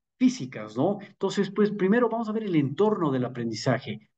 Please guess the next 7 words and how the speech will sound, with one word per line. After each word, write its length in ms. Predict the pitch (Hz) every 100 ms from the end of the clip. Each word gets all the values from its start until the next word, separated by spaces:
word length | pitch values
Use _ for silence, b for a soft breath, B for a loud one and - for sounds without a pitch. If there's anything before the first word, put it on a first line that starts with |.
| -
¿Cómo 220 | 240 254
se 120 | 214
hacía 180 | 202 208
el 80 | 214
aprendizaje 720 | - 165 151 - 160 165 160
colaborativo 1040 | 143 131 123 123 120 131 147 139 143 143 143 _ _
presencial? 800 | 143 135 135 120 123 131 104